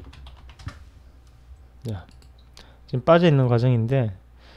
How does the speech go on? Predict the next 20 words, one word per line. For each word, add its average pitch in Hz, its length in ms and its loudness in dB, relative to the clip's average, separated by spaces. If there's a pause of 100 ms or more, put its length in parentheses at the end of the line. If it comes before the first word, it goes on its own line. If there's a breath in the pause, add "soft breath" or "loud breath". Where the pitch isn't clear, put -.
(220 soft breath)
자, - 80 -6
실질적으로 185 540 0
이제 139 140 0
이런 185 300 2
거를 147 220 2
좀 - 140 -12
큰 196 200 -6
그림을 190 220 0
좀 110 140 -8
보셔야 110 320 -10
돼요. - 200 -20 (1700 soft breath)
음. 104 120 -8 (580 soft breath)
큰 233 200 2
그림 226 240 6
안에서는 175 580 4
박스권 170 540 0
자체가 131 320 0
이렇게 131 340 0 (120)
정해져 143 340 2
있거든요. 104 440 -4